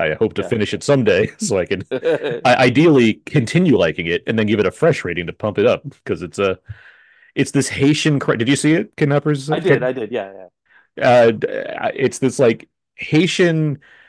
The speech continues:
Speaker 1: crime comedy that feels very influenced by things like Pulp Fiction, City of God,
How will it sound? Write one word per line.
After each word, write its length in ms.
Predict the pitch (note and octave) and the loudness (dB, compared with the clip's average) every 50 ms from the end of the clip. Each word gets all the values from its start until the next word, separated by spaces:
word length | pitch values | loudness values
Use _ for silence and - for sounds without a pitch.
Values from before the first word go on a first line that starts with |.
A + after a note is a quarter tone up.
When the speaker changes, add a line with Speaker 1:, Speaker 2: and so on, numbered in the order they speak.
| _ _ _ _ _ | _ _ _ _ _
Speaker 1:
crime 580 | - - - - D#3 D3 C#3+ D3 D#3 D#3+ E3 E3 | -18 -10 -4 0 0 2 2 2 2 0 0 -2
comedy 680 | D#3 - F3 D#3+ D#3+ E3 E3+ E3 F3 F3 F#3 F3+ F3+ F3 | -4 -2 0 2 2 2 0 0 0 0 0 0 0 0
that 280 | C#3+ A#2+ A2+ - _ _ | 0 0 0 -2 _ _
feels 260 | - B2+ B2 A#2 F#2+ | 0 2 2 2 2
very 320 | A2+ A#2+ B2 B2 A#2 G#2+ | 4 4 4 4 4 4
influenced 480 | G2+ A2+ G#2 A2+ A2+ A#2+ A#2+ A#2 A2+ - | 2 0 0 0 0 0 0 0 -2 -2
by 260 | A#2+ G#2+ G#2+ G#2 G#2 | 0 2 2 2 2
things 200 | G2 G#2+ G#2 G2+ | 2 0 -2 -2
like 140 | G2 G2 F2+ | -2 -4 -2
Pulp 200 | - A2 G2 - | -2 -2 -2 -2
Fiction, 640 | - G2 F#2 - - - G2 F#2+ F#2 F2+ F2 D#2+ - | -2 -4 -4 -4 -6 -6 -6 -6 -6 -8 -10 -12 -6
City 260 | - G#2+ G2+ F#2+ F2+ | -2 -2 0 0 -2
of 80 | F2 | -2
God, 540 | E2 F2+ E2+ F2 F2 F2 F2 E2+ D#2+ D#2+ E2 | -2 -2 -2 -2 -2 -2 -2 -4 -6 -8 -12